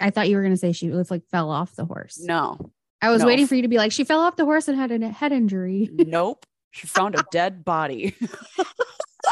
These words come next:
Speaker 2: Now, remember, she came
Speaker 1: Mm.
Speaker 2: from a very affluent family. So for her to actually encounter this real life situation blew her head,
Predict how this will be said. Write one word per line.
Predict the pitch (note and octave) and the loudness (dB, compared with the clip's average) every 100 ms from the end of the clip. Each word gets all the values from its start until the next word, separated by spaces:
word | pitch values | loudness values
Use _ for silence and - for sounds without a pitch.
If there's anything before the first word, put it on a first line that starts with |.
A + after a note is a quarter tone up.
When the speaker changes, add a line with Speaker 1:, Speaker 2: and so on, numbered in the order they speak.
| - - - - - _ - | -2 -10 -20 -20 -20 _ 0
Speaker 2:
Now, | C4+ | 2
remember, | D4 C#4+ E4+ C4+ G3 | 4 2 2 0 0
she | D#4+ C4 | -2 -4
came | D4+ C#4 | -2 -2
Speaker 1:
Mm. | D#4 | 0
Speaker 2:
from | E4+ | -2
a | |
very | C4+ A#3+ A#3+ | 0 -2 -2
affluent | F#3+ - G#3+ G#3+ F#3+ E3+ - - _ _ _ - | -8 -10 -6 -4 -4 -6 -8 -10 _ _ _ -4
family. | A#3 D4 G3 - | 0 0 0 -4
So | - G#3 | -4 -4
for | F#3+ G#3 F#3+ F3+ - | -4 -4 -4 -8 -14
her | - A#3+ D4 F#4 | -2 2 2 0
to | - - | -2 -2
actually | G#3 G#3+ - G3 | -4 -4 -6 -4
encounter | E3 D#3+ F3+ G3 G#3+ E3+ D#3 | -4 -4 -4 -4 -4 -6 -4
this | E3+ - | -6 -6
real | F3+ F#3+ | -4 -2
life | D#3 D#3 F3+ - _ _ - | 0 -2 -4 -10 _ _ -8
situation | - F3 - F3+ D3 E3+ - A3+ C4 _ _ _ _ _ _ - F3 _ | -4 -4 -4 -4 -6 -6 -4 -2 -2 _ _ _ _ _ _ -18 -18 _
blew | - A#3+ | -6 -2
her | A3+ F#3 | -2 -2
head, | G3 F#3+ F#3 | -2 0 -2